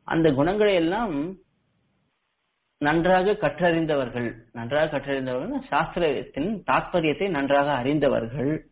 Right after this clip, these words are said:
அவர்கள் உணர்ந்தார்கள். யாரெல்லாம் உணர்ந்தார்கள் என்று பார்த்தோம் என்றால், ராமாவதாரத்திலே தசரத சக்கரவர்த்தி, அதே போல விஸ்வாமித்திரன் சொல்லலாம். ஏன்னா விஸ்வாமித்திரன் தான் வந்து தசரதர்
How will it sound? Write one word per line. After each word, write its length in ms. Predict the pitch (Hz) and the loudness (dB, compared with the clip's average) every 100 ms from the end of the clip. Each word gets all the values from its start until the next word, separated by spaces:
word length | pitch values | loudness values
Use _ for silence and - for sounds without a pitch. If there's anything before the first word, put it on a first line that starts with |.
| _ _ _ - | _ _ _ 0
அவர்கள் 440 | 147 175 170 240 160 | 2 4 2 -2 -2
உணர்ந்தார்கள். 840 | 143 175 180 170 135 117 120 117 117 - _ _ _ _ _ | 0 0 2 0 0 -2 -4 -4 -8 -16 _ _ _ _ _
யாரெல்லாம் 500 | - 185 208 202 185 | 0 2 2 2 2
உணர்ந்தார்கள் 540 | 165 156 156 143 135 135 | 2 0 2 2 2 -2
என்று 200 | 123 123 | -4 -6
பார்த்தோம் 420 | 123 117 151 143 | -8 -6 -4 -4
என்றால், 320 | 131 165 214 - - _ _ _ _ _ _ _ _ - | -4 -2 -4 -6 -16 _ _ _ _ _ _ _ _ 0
ராமாவதாரத்திலே 800 | 139 151 156 147 135 123 135 208 | 2 4 2 2 0 -2 -2 -2
தசரத 420 | 143 131 160 151 | -2 0 -2 -4
சக்கரவர்த்தி, 640 | - 120 120 117 117 123 135 135 - _ _ _ _ _ _ _ _ _ _ | -8 -8 -4 -2 -2 -2 -2 -4 -18 _ _ _ _ _ _ _ _ _ _
அதே 180 | 143 147 | 2 2
போல 240 | 139 139 180 170 - - 180 _ _ _ _ _ _ _ _ _ _ _ _ _ _ _ _ _ | 2 0 0 -2 -4 -8 -14 _ _ _ _ _ _ _ _ _ _ _ _ _ _ _ _ _
விஸ்வாமித்திரன் 680 | 147 - 160 143 120 135 139 - | 0 4 4 2 -2 -4 -4 -4
சொல்லலாம். 340 | 123 120 120 | -2 -2 -2
ஏன்னா 140 | 131 | -2
விஸ்வாமித்திரன் 580 | 156 143 160 156 139 135 | -2 0 -2 0 -2 -2
தான் 120 | 147 | -2
வந்து 180 | 156 151 | -2 0
தசரதர் 500 | 165 131 156 151 139 | 0 0 2 2 0